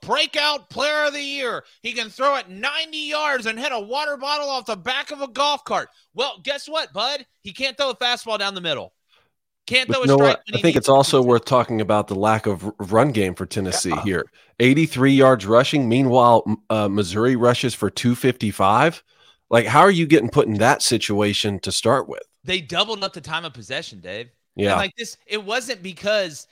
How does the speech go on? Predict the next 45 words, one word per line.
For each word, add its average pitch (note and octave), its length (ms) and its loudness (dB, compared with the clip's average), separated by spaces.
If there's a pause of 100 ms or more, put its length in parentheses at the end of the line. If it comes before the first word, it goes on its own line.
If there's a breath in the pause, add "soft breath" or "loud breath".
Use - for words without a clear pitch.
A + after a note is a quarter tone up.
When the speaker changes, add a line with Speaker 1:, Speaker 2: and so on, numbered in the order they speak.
(160)
Speaker 1:
Tennessee G3+ 380 -8
just F3 180 -8
goes E3 220 -6
really D#3+ 240 -8
fast D#3 380 -6
and C3+ 80 -18
was A2 100 -14
scoring C3 440 -14
really A#2 200 -12
quickly. D#2+ 600 -16
Speaker 2:
Yeah. A#2+ 320 2
Speaker 1:
They F#3 140 -10
doubled G#3+ 440 -4
the G#3 60 -6
possessions F3 600 -12
and C#3+ 220 -16
doubled E3 320 -8
their C3 160 -8 (100)
plays. E3+ 720 -10 (280)
Speaker 2:
And A#2 180 2
now C#3+ 200 4
Speaker 1:
Doubled D#3 40 2
the C#3+ 40 4
Speaker 2:
Missouri C3+ 440 2
Speaker 1:
amount C3 160 -4
of - 80 -20
Speaker 2:
is A#2+ 160 2
a A#2+ 40 6
Speaker 1:
plays. G#2 140 2
Speaker 2:
win, D#3+ 360 6 (280 loud breath)
a A2+ 80 6
win B2+ 280 4
at E3+ 140 2
home D#3+ 240 6
against D3+ 540 2
Florida C#3 340 6
here, G#2 260 0
which C#3 180 -6
is A2 100 -6
a - 40 0
winnable A2 360 0
game, G2+ 320 0
and B2+ 100 4
a A2 80 2
win C3 280 4